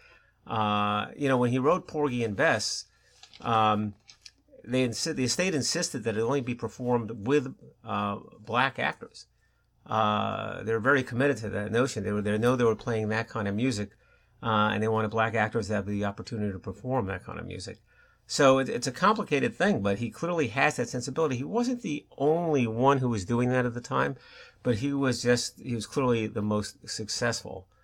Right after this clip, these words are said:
Um, uh, you know, there are other tunes that, uh, others wrote that were close enough. But, uh, so I, so I wonder if there was a tradition already. I mean, you, you hear that in Showboat with Jerome Kern. Uh, you hear that in others.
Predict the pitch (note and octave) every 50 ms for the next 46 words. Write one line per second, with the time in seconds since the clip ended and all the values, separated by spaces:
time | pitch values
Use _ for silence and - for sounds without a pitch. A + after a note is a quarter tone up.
0 | _ _ _ _ _ _ - - A2+ A2 G#2 G2+ G#2 G#2 G2 G2+ G2+ F#2+ - _
1 | _ _ _ _ _ _ - _ _ _ _ _ _ - - G#2 G#2+ G2 G2 G2
2 | G2 G2+ - - - - - - - - - - - _ _ _ _ _ - C3+
3 | A#2+ A2 G2+ G2+ G#2+ A2 A2+ - B2 B2 A#2+ A#2+ A2 - - A#2+ G#2+ G#2+ G#2 G2
4 | - - G2+ G2 F#2+ - _ - - F#2+ F#2+ G2 F#2+ - G2+ G2+ F#2+ F#2 - G#2+
5 | G2+ G2 F#2+ - G#2 F2+ F2+ F#2 F2+ - - - - A2+ A2 - - G#2+ G2+ F#2
6 | F#2 - - - _ _ _ _ _ _ _ _ _ - A2+ A2 G#2+ G#2 - _
7 | _ - - G#2 G2+ G2+ G2 G2+ G2+ G#2 G#2+ G2+ - - E3 D3+ D3 - D3 -
8 | F3 E3 D#3+ E3+ G#3 A3+ G#3 G3+ G3 - D#3+ D3+ B2+ B2 A#2 G#2+ A2+ C3 C#3 B2+
9 | - C3+ A2+ G#2+ G2+ G2+ G#2 A#2 A#2+ C3+ C#3 - C3+ C#3 C#3+ C3+ C#3 D#3+ - F3
10 | C#3+ G3+ A3 F#3+ E3+ B2+ A#2+ A#2 - - C3+ B2+ A#2+ G#2+ A2 A2 A2 A2+ G#2 F2+
11 | - G#2 G#2 G2+ G2+ F#2+ F#2+ F#2+ - - A#2 A2 G#2+ G#2+ G#2 G2+ - _ _ _
12 | _ - _ _ _ _ - - A#2+ A#2 A2+ A2+ A#2+ A#2+ C3 C#3 B2 A2+ A2 A2
13 | - A2 G#2 G#2 A2 G#2+ G#2 G#2 G2 - -